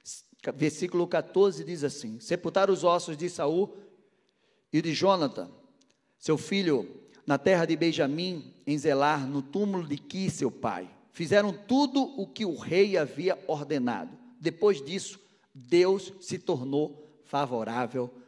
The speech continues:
para com a terra." Meu amado, você pode estar pensando: "Meu Deus, que história é essa?" Essa história é o seguinte: Davi começa o seu reinado e de repente uma grande seca.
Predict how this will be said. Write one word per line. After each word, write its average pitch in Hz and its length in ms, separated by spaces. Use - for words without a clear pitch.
para 113 460
com 127 120
a 107 100
terra." - 440
Meu 233 120
amado, 240 500
você - 160
pode 247 240
estar 240 120
pensando: 220 360
"Meu 233 180
Deus, 208 280
que - 240
história 226 420
é 175 60
essa?" 135 400
Essa 190 160
história 208 300
é 226 60
o 220 40
seguinte: 214 540
Davi 220 800
começa 208 340
o - 40
seu 214 120
reinado 208 500
e - 60
de 208 80
repente 208 400
uma 190 100
grande 202 280
seca. - 560